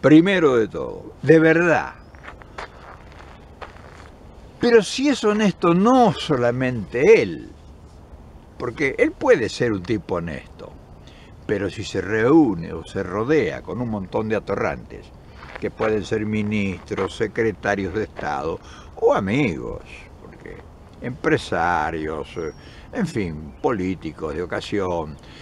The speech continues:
advenedizos, este, aventureros, eh, personalidades, en fin, todo vienen camuflados de muchas formas. Y lo rodean a ese hombre honesto.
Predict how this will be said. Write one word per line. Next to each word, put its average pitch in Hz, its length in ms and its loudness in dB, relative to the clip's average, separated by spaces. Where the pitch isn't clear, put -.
advenedizos, 107 1200 0
este, 95 680 -6
aventureros, 101 1200 4
eh, 147 300 6
personalidades, 127 1300 4
en 180 80 0
fin, 123 280 0
todo 233 420 6
vienen 233 360 -2
camuflados 131 760 2
de 98 120 0
muchas 104 320 -6
formas. 76 640 2
Y 196 140 6
lo 190 180 6
rodean 170 640 4
a 143 60 -2
ese 165 220 0
hombre 151 320 2
honesto. 107 600 -4